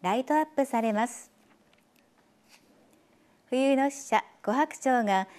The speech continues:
羽咋市の大内潟に姿を見せ始めています。コハクチョウの越冬地や中継地として知られる大内潟には、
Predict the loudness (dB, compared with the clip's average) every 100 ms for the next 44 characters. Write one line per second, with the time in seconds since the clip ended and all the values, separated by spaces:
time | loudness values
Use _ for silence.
0 | -8 -4 0 2 0 0 2 4 4 0
1 | 0 0 0 -4 -4 0 0 2 -2 -2
2 | -4 -4 -4 -2 -2 -2 -4 -4 -2 -4
3 | -6 -20 _ _ _ _ _ _ _ _
4 | _ _ _ -20 -20 -20 _ _ -20 _
5 | _ _ -2 0 0 0 2 4 6 4
6 | 4 0 0 2 2 -2 -4 -4 -2 0
7 | 0 0 0 -2 -4 -6 -4 -4 -2 0
8 | 0 2 2 0 0 0 2 0 0 0
9 | -2 -4 -2 -4